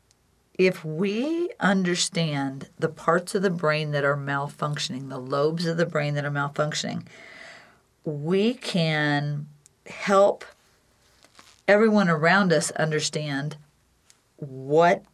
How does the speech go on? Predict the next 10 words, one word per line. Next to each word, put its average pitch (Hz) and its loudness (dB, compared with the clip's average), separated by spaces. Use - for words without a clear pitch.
part 175 4
of 160 0
the 165 4
brain 160 0
has 151 2
been 147 -6
damaged 147 -2
and 151 -2
why 139 2
people 147 0